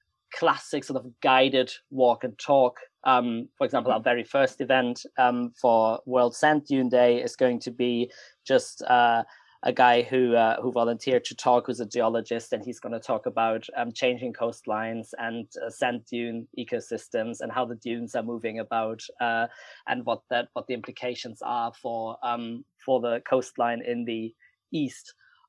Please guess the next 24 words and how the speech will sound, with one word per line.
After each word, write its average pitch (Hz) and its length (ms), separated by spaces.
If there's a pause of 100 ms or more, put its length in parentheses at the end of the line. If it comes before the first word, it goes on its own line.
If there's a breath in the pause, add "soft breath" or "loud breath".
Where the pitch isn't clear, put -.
of 127 180 (380)
England, 135 340
which 120 180
is - 180
rapidly 113 460
eroding 120 560 (180)
generally. 117 540 (140)
And, 110 280
um, 113 360
so 120 160
he's, 123 380
he's 131 220
gonna 127 220
do, 123 240
that's 120 240
gonna 123 180
be 113 140
sort 113 220
of - 40
a 120 40
straightforward 117 920 (220)
walk 113 340
talk, 110 360 (260)
um, 113 340